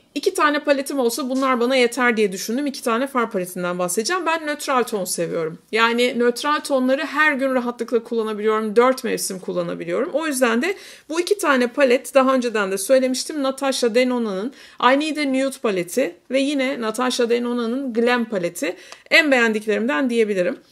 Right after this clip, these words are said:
Glam palet daha böyle içerisinde soğuk tonların da olduğu, ışıltıların yoğunluğunu çok beğendiğim, birbirleriyle karışırken mesela gece makyajı için daha koyu renkleri daha fazla kullanabileceğiniz çok güzel bir palet.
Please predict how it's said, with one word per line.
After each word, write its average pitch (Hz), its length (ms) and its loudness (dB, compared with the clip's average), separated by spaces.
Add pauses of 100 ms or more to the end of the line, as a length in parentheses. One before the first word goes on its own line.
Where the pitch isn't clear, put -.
(240)
Glam 370 320 2
palet 359 360 -2
daha 330 460 -2 (140)
böyle 233 320 4
içerisinde 254 840 2
soğuk 254 380 0
tonların 240 460 2
da 220 60 4
olduğu, 180 520 0
ışıltıların 277 600 -2
yoğunluğunu 269 500 2
çok 277 340 -2
beğendiğim, 202 540 0
birbirleriyle 262 520 2
karışırken 277 600 0
mesela 269 300 0
gece 214 320 2
makyajı 254 420 0
için 254 240 -2
daha 240 220 0
koyu 247 240 2
renkleri 240 540 2
daha 202 160 -2
fazla 214 340 -2
kullanabileceğiniz 196 640 -4
çok - 200 -4
güzel 180 300 -2
bir 165 60 -10
palet. 208 360 -2